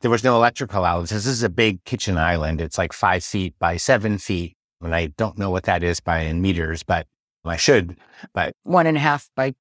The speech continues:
Speaker 2: two meters.
Speaker 1: Okay.
Speaker 2: Yeah.
Speaker 1: There you go. You got
Speaker 2: <laughs>
Speaker 1: Well, I was afraid I'm gonna make mistake and say, "No, that's one and six fifths of a meter." I was like,
Speaker 2: <laughs>
Speaker 1: "I can't even know that."
Speaker 2: <laughs>
Speaker 1: But he didn't put any plugs here and he wouldn't add them.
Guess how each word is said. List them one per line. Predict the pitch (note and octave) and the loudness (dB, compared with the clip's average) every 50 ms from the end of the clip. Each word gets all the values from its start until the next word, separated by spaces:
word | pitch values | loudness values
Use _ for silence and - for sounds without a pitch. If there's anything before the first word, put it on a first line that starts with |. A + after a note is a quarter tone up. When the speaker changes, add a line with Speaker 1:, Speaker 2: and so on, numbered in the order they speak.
| _ _ _ | _ _ _
Speaker 2:
two | - D3 D3 | -2 0 0
meters. | C#3+ C#3 C3 B2+ D3 E3+ F3+ - - - _ - | 0 0 0 0 -2 -2 -4 -6 -10 -10 _ -4
Speaker 1:
Okay. | B2 - G#2+ - | 0 0 0 0
Speaker 2:
Yeah. | C#3+ C#3+ C3+ C#3 - - _ _ _ | 0 -2 -2 -4 -6 -12 _ _ _
Speaker 1:
There | G#2+ G2+ G#2 F#2+ G2 | -4 -2 0 0 0
you | F#2+ E2 | 0 -2
go. | D#2+ E2 | -2 -4
You | F2 F2+ F2 F#2+ | -4 -2 -2 -2
got | - - - - _ _ _ _ - - | -2 -4 -6 -8 _ _ _ _ -2 0
Speaker 2:
<laughs> | |
Speaker 1:
Well, | A#3 G#3+ C4+ - G#3+ - G#3+ G3+ F#3+ - - F3+ B2+ B2+ | 0 0 2 2 0 0 0 -4 -6 -4 -6 -8 0 4
I | C3+ D3 | 4 4
was | D3+ | 4
afraid | D3+ - - C#3+ C#3 | 4 2 2 4 4
I'm | C3+ B2 | 4 4
gonna | A#2+ A#2 | 4 4
make | A#2 A#2+ A#2+ - - | 4 4 2 2 0
mistake | B2+ - C#3 C3 | 0 0 2 2
and | A2+ A2+ | 2 2
say, | B2 A2+ G#2 - - _ _ _ | 2 0 0 -2 -8 _ _ _
"No, | A#2+ D3 D#3+ D3 | 4 4 4 6
that's | C3+ C#3 B2+ - - | 6 4 4 2 2
one | A2 A#2 C#3+ D3 D3 | 4 4 6 6 6
and | C#3 C3 B2 A#2 - | 6 6 4 4 2
six | - - D3+ - - - - | 2 0 0 0 -2 -8 -6
fifths | - - D#3+ A3 F#3+ - - - - | 2 2 2 2 2 -2 -6 -4 -4
of | C3+ A2+ | -2 0
a | A2+ F#3+ - | 0 0 0
meter." | - - - | 0 0 0
I | F3+ F2+ | 0 -2
was | F#2 F#2 | 0 0
like, | F#2 F#2 F#2 - | 0 0 0 0
Speaker 2:
<laughs> | B2 - B2+ | 0 2 2
Speaker 1:
"I | C3 | 2
can't | A#2 - B2+ B2 A#2 A2+ | 2 2 2 2 2 2
even | A2+ A2 G#2 G2 G2 F#2+ | 0 0 0 -2 -2 -2
know | F2 E2+ E2+ | -4 -2 2
that." | - D4+ D4+ - - C#4+ C4+ - - _ _ | 2 2 2 2 0 -2 -2 -2 -4 _ _
Speaker 2:
<laughs> | _ _ | _ _
Speaker 1:
But | - A#2+ | 2 2
he | C3 C3+ | 4 4
didn't | D3+ D3 - | 4 2 2
put | C#3 C3+ | 0 2
any | B2 A#2 | 2 0
plugs | G#2 - C#3 C3+ C3+ A#2 - | 2 4 4 4 4 4 2
here | - G#2+ | 2 2
and | F#2 G2+ | 2 2
he | G#2+ | 2
wouldn't | G#2 A2+ B2 A#2 A#2 A2+ G2+ | 2 4 4 4 2 0 -2
add | - G#2 G2 G2 F#2+ E2 | 0 0 0 0 0 0
them. | D#2+ C#2+ - D#2 D#2+ | -4 -6 -6 -10 -16